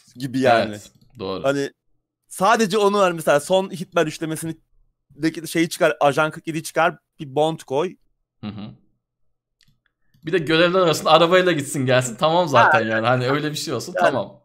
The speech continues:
Speaker 2: İki de özel
Speaker 1: onu da
Speaker 2: ekipman.
Speaker 1: yaparlar.
Speaker 2: Özel ekipman da var gerçi de. İki tane daha şöyle fütüristik şey koy. Tamam yani, dediğin gibi çok doğru.
Speaker 1: Başka biri bu açıklamayı yapsa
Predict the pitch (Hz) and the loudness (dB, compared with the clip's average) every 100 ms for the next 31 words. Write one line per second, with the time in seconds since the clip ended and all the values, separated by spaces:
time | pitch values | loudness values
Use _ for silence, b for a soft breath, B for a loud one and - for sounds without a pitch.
0 | _ - 151 151 156 147 151 151 139 175 | _ -10 -4 0 0 2 2 2 0 -2
1 | - 135 143 151 - 147 123 107 104 104 | -10 -8 -6 -6 -4 -2 0 0 -2 -2
2 | 98 - 330 - B B B B B B | -6 -6 -8 -8 B B B B B B
3 | - - 131 135 139 127 123 113 - - | -18 -6 -4 0 0 0 -2 0 -2 -2
4 | - _ 127 147 139 139 131 147 139 131 | -18 _ -12 -10 -10 -10 -8 -4 -4 -4
5 | 170 - b b b _ 196 190 110 95 | -6 -10 b b b _ -6 -4 -6 -8
6 | 90 90 101 110 117 117 104 123 123 113 | -12 -14 -12 -10 -10 -10 -10 -12 -12 -14
7 | - 101 104 - _ _ _ _ _ b | -12 -12 -12 -16 _ _ _ _ _ b
8 | b b b 101 135 143 - 269 240 165 | b b b -6 -2 -2 -4 -2 -2 2
9 | 175 - 165 160 160 - 254 262 - | 0 0 -2 2 2 2 2 2 0